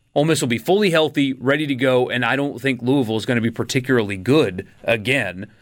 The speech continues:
especially after Scott Satterfield actively tried to get the South Carolina job and told everybody that he's gonna continue to try to get other jobs in perpetuity.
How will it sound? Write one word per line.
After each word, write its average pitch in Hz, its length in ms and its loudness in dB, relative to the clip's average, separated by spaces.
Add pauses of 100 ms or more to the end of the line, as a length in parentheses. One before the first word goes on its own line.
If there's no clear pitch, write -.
(160)
especially 143 360 0
after 131 200 -2
Scott 117 260 -4
Satterfield 120 640 -4 (320)
actively 139 540 -4
tried 147 380 -2
to 127 80 -4
get 120 260 -2
the 113 80 -10
South 127 260 0
Carolina 120 340 0
job 104 300 -2
and 139 160 0
told 180 240 0
everybody 113 640 -4 (260)
that 135 140 0
he's 139 160 -4
gonna 160 180 0
continue 247 500 -2
to 117 80 -8
try 127 400 0
to 127 180 -6
get 123 260 0
other 120 260 -2
jobs 110 500 -2 (300)
in 139 140 0
perpetuity. 151 720 -2